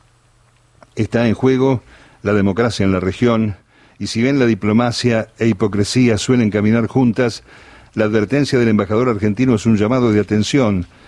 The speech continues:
también sobre los apoyos internos a un régimen que ratifique y profundice las políticas de exclusión y pobreza que rompieron un blindaje de treinta años para mostrar que el verdadero Chile no era el ejemplo a seguir que pregonaban el macrismo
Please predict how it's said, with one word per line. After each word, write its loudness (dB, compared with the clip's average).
también 0
sobre 0
los 0
apoyos 0
internos 0
a 0
un 0
régimen 0
que -2
ratifique -2
y 0
profundice 0
las -2
políticas -2
de -2
exclusión 0
y 2
pobreza 0
que -4
rompieron 0
un 2
blindaje 0
de -2
treinta 0
años 2
para 0
mostrar -2
que -2
el 0
verdadero 2
Chile 0
no 2
era 0
el 0
ejemplo -2
a -2
seguir 0
que -2
pregonaban 0
el -2
macrismo -2